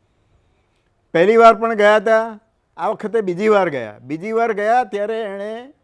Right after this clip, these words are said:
પોતાનો મત આપીને એ પાછા આવ્યા ત્યારે જ્યારે જે મતની યાદી ચકાસણી કરનાર કર્મચારી હતા એમને પૂછ્યું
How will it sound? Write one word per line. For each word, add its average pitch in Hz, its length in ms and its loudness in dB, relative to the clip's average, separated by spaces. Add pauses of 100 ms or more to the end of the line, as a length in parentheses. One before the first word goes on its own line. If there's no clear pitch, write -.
(180)
પોતાનો 196 400 -6
મત 180 300 -6
આપીને 185 460 -12
એ 190 200 -16
પાછા 143 380 -12
આવ્યા 180 380 -8 (140)
ત્યારે 151 260 -10
જ્યારે 165 380 -10
જે 156 340 -16 (340)
મતની 165 560 -12
યાદી 143 300 -12
ચકાસણી 170 520 -14
કરનાર 156 320 -12
કર્મચારી 143 640 -12
હતા 170 220 -10
એમને 143 320 -16
પૂછ્યું 175 460 -8